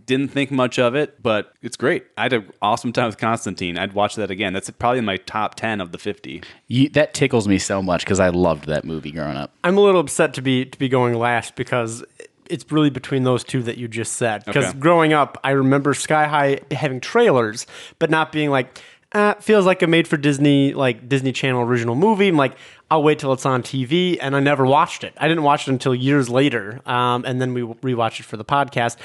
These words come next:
Speaker 3: And I, I do think it's fun. I love the cast. Uh, and then Constantine, I had zero expectations, and I think it was pretty well done, all in all.
Speaker 1: Nice.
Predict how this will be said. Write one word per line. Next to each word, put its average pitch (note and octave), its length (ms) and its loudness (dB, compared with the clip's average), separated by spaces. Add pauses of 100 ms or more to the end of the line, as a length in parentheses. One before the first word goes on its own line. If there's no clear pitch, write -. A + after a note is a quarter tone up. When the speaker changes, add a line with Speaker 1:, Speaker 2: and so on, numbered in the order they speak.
(320)
Speaker 3:
And D3 320 2 (240)
I, C#3+ 260 0
I D3 100 -6
do D3+ 80 -8
think E3 180 -4
it's D#3+ 120 -8
fun. F#3+ 360 0
I D3+ 60 2
love C#3+ 180 4
the B2 80 -2
cast. E3 600 -2
Uh, B2+ 200 2
and C3+ 120 2
then C3 120 2
Constantine, E3 760 0 (180)
I - 40 -4
had A#2+ 380 -6
zero D3 440 4
expectations, B2+ 800 -2 (300)
and C3 160 0
I C3 60 -2
think C#3 180 -2
it C#3+ 40 -6
was B2+ 180 -6 (280)
pretty E3 160 2
well F#3 160 2
done, F#3+ 280 -2 (120)
all A#2+ 180 0
in A2+ 60 -4
all. G#2+ 200 -6 (100)
Speaker 1:
Nice. D3 280 -16